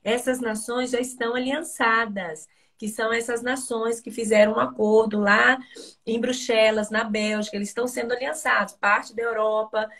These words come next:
com algumas outras nações, ok? E também tem a aliança da Rússia, China com os, os países árabes. Esses dez países já estão se levantando.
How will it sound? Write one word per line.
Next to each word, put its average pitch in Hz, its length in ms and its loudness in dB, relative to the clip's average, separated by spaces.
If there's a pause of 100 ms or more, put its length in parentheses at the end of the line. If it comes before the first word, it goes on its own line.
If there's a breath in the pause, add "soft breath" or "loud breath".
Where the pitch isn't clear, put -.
(180 loud breath)
com - 100 -6
algumas 220 380 0
outras 226 300 0
nações, 233 560 -6
ok? 247 240 4
E 262 160 4
também 269 400 6
tem 254 200 4
a 247 60 6
aliança 247 460 0
da 233 120 -2
Rússia, 233 440 -2 (320 loud breath)
China 240 420 -4
com 240 400 0
os, 240 380 -4
os - 120 -10
países 220 420 2
árabes. 156 440 0 (400 loud breath)
Esses 285 440 6
dez 240 400 0
países 214 320 -2
já 233 80 -2
estão 240 260 -6
se 254 140 -8
levantando. 240 800 -2